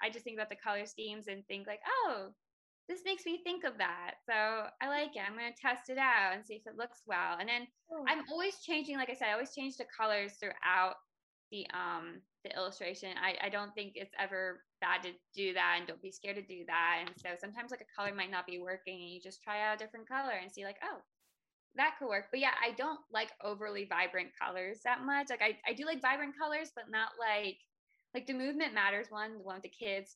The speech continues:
Speaker 1: exercising, that's probably the most, like, vibrant colors that I like. Like, I honestly, like, even that was a little too vibrant for me, but I was like, "You know what? This goes with this, so I'm gonna use it."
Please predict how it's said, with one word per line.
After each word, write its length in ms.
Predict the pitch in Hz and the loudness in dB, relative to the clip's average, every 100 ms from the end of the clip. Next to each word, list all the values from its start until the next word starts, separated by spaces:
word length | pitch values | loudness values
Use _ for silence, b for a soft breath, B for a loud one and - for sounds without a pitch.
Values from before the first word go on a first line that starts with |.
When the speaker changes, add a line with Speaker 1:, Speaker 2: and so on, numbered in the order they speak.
| - | -4
Speaker 1:
exercising, 400 | 196 226 220 226 | -2 -2 -2 -4
that's 140 | 220 | -4
probably 180 | 285 262 | -4 -2
the 80 | 226 | -4
most, 420 | 196 202 240 - | -2 -2 -2 0
like, 220 | 208 190 - _ | 0 0 -6 _
vibrant 460 | 202 190 196 196 - | 0 2 2 0 -2
colors 600 | - 196 180 170 170 190 - _ _ _ _ _ | 0 0 2 -2 -6 -12 -16 _ _ _ _ _
that 160 | 208 196 | 0 2
I 120 | 180 | 2
like. 340 | 180 165 143 - | 2 2 2 0
Like, 160 | 175 | -2
I 240 | 160 196 196 | 4 4 6
honestly, 500 | 208 214 214 - 196 | 4 2 -6 -6 -4
like, 200 | 185 185 _ _ | -2 -4 _ _
even 240 | 269 269 240 | -2 -2 4
that 180 | 214 208 | 4 4
was 100 | 202 | 0
a 40 | |
little 220 | 190 185 | -2 -4
too 180 | 180 214 | -6 0
vibrant 460 | 185 175 175 165 - | 2 2 0 -8 -10
for 100 | 175 | -8
me, 180 | 170 160 | -8 -4
but 80 | 165 | -4
I 20 | |
was 80 | 165 | -2
like, 160 | 170 170 | -4 -4
"You 100 | 180 | -4
know 100 | 180 | 0
what? 160 | 185 | 0
This 160 | 185 185 | -2 -4
goes 260 | 185 180 185 | -2 -2 -2
with 140 | 180 175 | -6 -4
this, 300 | 180 170 175 | -4 -6 -6
so 80 | 180 | -4
I'm 200 | 170 170 | -4 -4
gonna 160 | 170 175 | -8 -8
use 260 | 180 170 | -6 -4
it." 220 | 165 165 | -4 -4